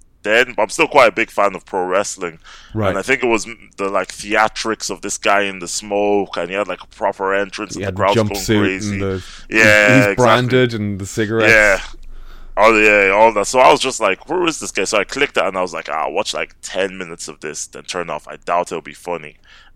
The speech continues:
Speaker 1: And it was the best thing I'd ever watched. Like, it was so creative and funny at the same time. And that was really what made me start. So I'll say he was, like, my biggest inspiration. Like, even, um, you mentioned the sit-down joke I used to do.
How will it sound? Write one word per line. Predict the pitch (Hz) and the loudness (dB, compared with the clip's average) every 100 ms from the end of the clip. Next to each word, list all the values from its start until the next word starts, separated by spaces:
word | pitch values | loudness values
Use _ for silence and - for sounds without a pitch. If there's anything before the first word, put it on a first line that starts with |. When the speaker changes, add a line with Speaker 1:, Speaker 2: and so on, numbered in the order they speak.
| - | -10
Speaker 1:
And | 78 80 | -8 -8
it | 73 | -10
was | 76 73 | -12 -14
the | 78 71 | -16 -14
best | - 90 90 - | -6 -6 -6 -8
thing | 92 78 | -10 -8
I'd | 73 73 - - | -10 -12 -16 -8
ever | 82 78 85 | -6 -6 -8
watched. | 76 76 73 - | -6 -8 -10 -14
Like, | - - | -18 -18
it | |
was | 73 73 | -14 -6
so | 113 113 | -2 -4
creative | - 104 107 101 110 92 | -4 -6 -4 -4 -6 -6
and | 87 82 | -8 -8
funny | 95 95 92 | -4 -4 -2
at | 87 | -6
the | - | -8
same | - 95 90 | -12 -10 -10
time. | 82 85 82 80 - - _ _ | -10 -8 -8 -10 -20 -20 _ _
And | - 80 | -18 -2
that | 113 | 0
was | 127 101 | 0 -2
really | 98 120 113 113 110 - | -6 -8 -6 -8 -10 -8
what | 90 101 - _ _ _ - | -4 -4 -4 _ _ _ -10
made | 95 98 | -6 -6
me | 90 87 | -8 -12
start. | - - 107 95 80 - - _ _ _ | -10 -2 2 2 0 -8 -20 _ _ _
So | - - | -16 -12
I'll | 67 71 | -8 -8
say | 80 113 | -4 -4
he | 110 110 | -4 -4
was, | 95 | -6
like, | 90 87 92 | -6 -6 -8
my | 85 | -8
biggest | 82 104 98 98 - | -8 -8 -6 -8 -10
inspiration. | 90 - - 92 98 - 104 101 _ _ _ _ - | -14 -14 -8 -6 -6 -6 -10 -12 _ _ _ _ -12
Like, | 87 - | -12 -10
even, | 117 113 120 | -10 -8 -4
um, | 110 101 92 | -2 -2 -4
you | 95 | -8
mentioned | 104 117 113 101 | -8 -6 -8 -12
the | |
sit-down | 85 120 117 98 95 | -8 -8 -4 -2 -4
joke | 87 90 87 | -4 -10 -8
I | |
used | 87 85 - | -10 -12 -16
to | |
do. | 78 87 80 | -14 -14 -14